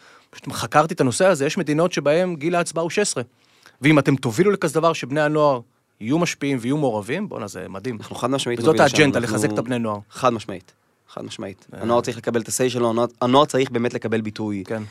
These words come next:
Speaker 2: אני לא יודע, אגב, אם אתה שואל אותי, אני מסכים באמת שגילאי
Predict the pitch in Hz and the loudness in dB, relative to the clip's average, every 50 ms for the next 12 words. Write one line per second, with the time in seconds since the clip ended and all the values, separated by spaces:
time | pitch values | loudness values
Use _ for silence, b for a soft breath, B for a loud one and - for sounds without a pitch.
0 | b b b - 117 113 127 143 147 151 - - - 143 147 156 143 143 135 143 | b b b -2 0 4 4 6 6 4 2 4 2 4 6 6 4 4 0 -2
1 | - - 135 139 135 - - 160 165 147 B B B B B B B B B B | -2 0 0 0 0 0 0 0 0 0 B B B B B B B B B B
2 | B B - 120 123 127 123 - - 196 202 185 175 185 180 185 165 156 151 156 | B B -2 2 2 2 2 2 2 6 6 8 6 6 4 4 2 4 6 6
3 | 160 156 156 156 151 | 6 6 6 4 0